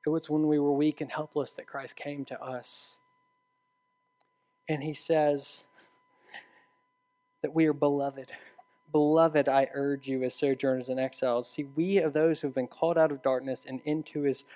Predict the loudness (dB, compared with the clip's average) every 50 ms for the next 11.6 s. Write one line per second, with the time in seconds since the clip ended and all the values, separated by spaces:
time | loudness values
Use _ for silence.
0 | -8 _ 4 4 4 4 4 2 0 0 0 0 2 2 2 2 0 0 2 2
1 | 2 2 0 0 2 2 2 2 2 4 2 2 0 -2 -6 -4 -4 -4 -4 -2
2 | -2 -2 0 0 2 2 2 2 2 2 2 2 2 2 4 4 2 2 2 -2
3 | -6 -8 -8 -4 -4 -4 -4 -6 -12 -20 -12 _ 2 4 4 4 4 2 2 2
4 | 4 6 6 6 6 6 4 0 0 0 -2 0 0 0 0 0 0 -2 -2 0
5 | 0 2 4 4 4 4 2 0 0 0 0 0 2 2 -2 -2 -2 -6 -8 -6
6 | -4 -4 -4 -4 -4 -6 -12 -12 -12 -16 -20 -16 -8 -4 -4 -4 -4 -4 -6 -6
7 | -6 -2 -2 -2 0 0 0 -2 0 0 0 0 0 -2 -2 -2 -2 -2 -2 -4
8 | -6 -6 -2 0 0 -2 -2 -4 -4 -2 0 0 0 0 0 -4 -4 -4 -6 -6
9 | -4 -2 0 0 0 0 -2 -4 -8 -14 -12 -8 -6 -6 -4 -2 0 0 0 0
10 | -2 -4 -6 -6 -8 _ _ -20 -20 _ _ -12 -10 -10 -8 -4 -2 0 0 0
11 | -2 -4 -8 -8 -8 -8 -6 -4 -2 -2 -2 -4